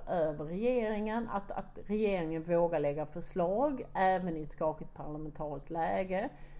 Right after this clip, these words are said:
Att det uppfattas som att de har en strategi för framtiden, att den ligger tryggt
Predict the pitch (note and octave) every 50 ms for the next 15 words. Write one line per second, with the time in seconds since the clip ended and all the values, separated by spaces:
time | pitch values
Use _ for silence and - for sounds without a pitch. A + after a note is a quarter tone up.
0 | - - - - G3 G3+ F#3+ A3 G#3+ G#3+ G#3+ - - G#3 G3+ - C3+ D#3 - -
1 | F3 E3+ E3+ D#3+ D#3 - - - - - - - G#3 C#3+ C#3+ - F#3+ F3 E3+ D3+
2 | C#3+ F3+ E3+ E3 D#3+ D3+ D3+ - - D3+ D3+ D3 - - D#3 D3+ D3 - - D#3+
3 | D#3 D3 - - - - - - G3 G#3+ A#3+ A#3+ - - B3+ A#3 A#3 A#3+ A3+ A#3
4 | A3+ G#3+ G3 G3+ - F3+ F3 E3+ E3+ D#3 D3+ D#3 D3 - - - - - A3+ A#3+
5 | C4 C4 A#3+ A3+ - - - - -